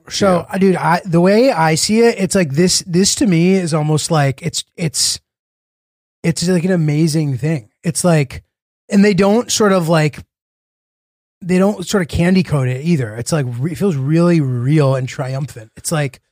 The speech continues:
Speaker 1: you know, these lifelong relationships are hard. This whole idea is like, he only had eyes for Anne, and until that day, he never even looked another woman in the eye. Like, that's just, like, unrealistic. And people, you know what I mean?
Speaker 2: Mm-hmm.
Speaker 1: So they've had their challenges, they've had their problems, and now they're, like,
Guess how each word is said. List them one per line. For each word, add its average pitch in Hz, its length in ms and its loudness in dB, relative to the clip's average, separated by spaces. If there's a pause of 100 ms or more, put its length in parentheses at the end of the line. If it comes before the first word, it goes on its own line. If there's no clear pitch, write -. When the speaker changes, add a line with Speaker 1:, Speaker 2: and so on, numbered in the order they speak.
(280)
Speaker 1:
you 165 100 -2
know, 143 120 -4
these 139 320 -6
lifelong 156 580 -2
relationships 143 560 -2
are 117 100 -12
hard. 139 480 -6
This 143 120 -4
whole 170 180 -2
idea 165 300 -4
is 143 120 -6
like, 143 180 -6 (240)
he 170 100 -2
only 220 300 2
had 208 140 2
eyes 208 340 2
for 214 100 0
Anne, 196 480 2
and 165 240 0 (560)
until 208 320 2
that 214 260 2
day, 170 400 2
he 165 160 2
never 180 280 2
even 185 280 2
looked 190 220 0
another 185 240 2
woman 185 240 2
in 190 100 0
the 185 120 4
eye. 139 300 2
Like, 147 160 -2
that's 185 180 0
just, 240 160 -2
like, 220 160 0
unrealistic. 165 800 0
And 165 140 -10
people, 170 240 -6
you 180 80 -4
know 175 60 0
what 170 60 0
I - 20 0
mean? 165 220 2 (100)
Speaker 2:
Mm-hmm. 117 160 -8
Speaker 1:
So 147 100 -2
they've 180 180 2
had 160 220 0
their 185 140 2
challenges, 156 460 -2
they've 151 120 -2
had 135 180 -4
their 151 120 -2
problems, 160 560 -2
and 175 180 -4
now 156 220 0
they're, 170 160 2
like, 156 320 -2